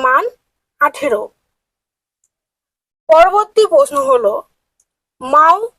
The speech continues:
জে দং এর সময়কালে চীনের বিদেশ নীতির মূল ক্ষেত্রগুলো আলোচনা করুন। এর মান বারো অথবা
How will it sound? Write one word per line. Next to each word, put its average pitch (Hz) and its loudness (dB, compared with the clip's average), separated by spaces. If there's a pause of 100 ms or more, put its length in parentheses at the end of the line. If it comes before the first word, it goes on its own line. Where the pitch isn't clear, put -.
(400)
জে 269 0 (640)
দং 285 0 (340)
এর 214 -2 (840)
সময়কালে 277 -2 (800)
চীনের 403 0 (420)
বিদেশ 339 -2 (420)
নীতির 240 -4 (680)
মূল 339 0 (220)
ক্ষেত্রগুলো 254 -4 (760)
আলোচনা 294 0 (440)
করুন। 247 0 (760)
এর 269 4 (120)
মান 226 2 (640)
বারো 226 0 (560)
অথবা 240 0